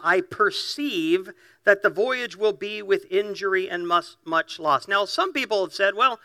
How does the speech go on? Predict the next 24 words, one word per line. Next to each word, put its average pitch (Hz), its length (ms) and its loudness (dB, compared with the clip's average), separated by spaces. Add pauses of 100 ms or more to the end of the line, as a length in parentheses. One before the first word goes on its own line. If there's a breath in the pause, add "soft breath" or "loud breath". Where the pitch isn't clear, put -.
(500 soft breath)
Paul's 285 360 0
perception 254 640 4
here 214 200 8
is 196 160 4
just 233 340 0
based 226 360 0
on 208 180 4
the 202 60 4
fact 190 340 0
that 190 140 -2
he's 190 320 -8
a 175 260 -2 (200 soft breath)
seasoned 233 640 -8
world 190 500 0
traveler." 156 480 2 (1040)
Paul 175 220 0
tells 208 300 4
the 202 100 2
Corinthians, 214 640 4
"Three 339 280 10
times 370 460 10
I 170 120 8
was 147 160 0
shipwrecked." - 600 -4